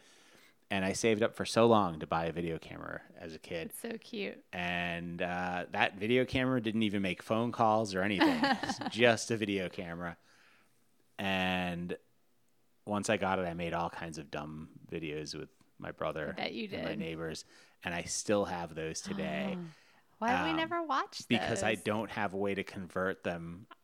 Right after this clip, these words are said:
Speaker 2: I will get you
Speaker 1: to a
Speaker 2: away.
Speaker 1: digital
Speaker 2: If I had known they
Speaker 1: form.
Speaker 2: existed, I would.
Speaker 1: Or I would start posting these on YouTube right now.
Speaker 2: My dad has a V H S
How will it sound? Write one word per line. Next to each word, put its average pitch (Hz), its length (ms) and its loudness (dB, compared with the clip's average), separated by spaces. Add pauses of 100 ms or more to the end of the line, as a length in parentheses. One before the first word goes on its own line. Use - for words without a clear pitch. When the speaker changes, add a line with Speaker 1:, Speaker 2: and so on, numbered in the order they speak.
(100)
Speaker 2:
I 233 120 2
will 214 180 0
get 214 240 -4
you 226 140 -6
Speaker 1:
to 220 40 -2
a 208 120 -2
Speaker 2:
away. - 400 2
Speaker 1:
digital 92 600 0
Speaker 2:
If - 140 -8
I 101 120 0
had 196 100 -4
known 190 240 -2
they 196 60 -2
Speaker 1:
form. 202 300 2
Speaker 2:
existed, - 380 -8
I 76 140 0
would. - 100 2
Speaker 1:
Or 107 420 6 (300)
I 110 160 10
would 113 300 6
start 101 260 6
posting 107 380 2
these 98 240 0
on 92 340 0
YouTube 101 520 0
right 104 220 0
now. 117 100 0
Speaker 2:
My 277 120 8
dad 262 260 6
has 220 200 2
a 180 80 0
V 185 140 -4
H 190 260 -2
S 202 400 -2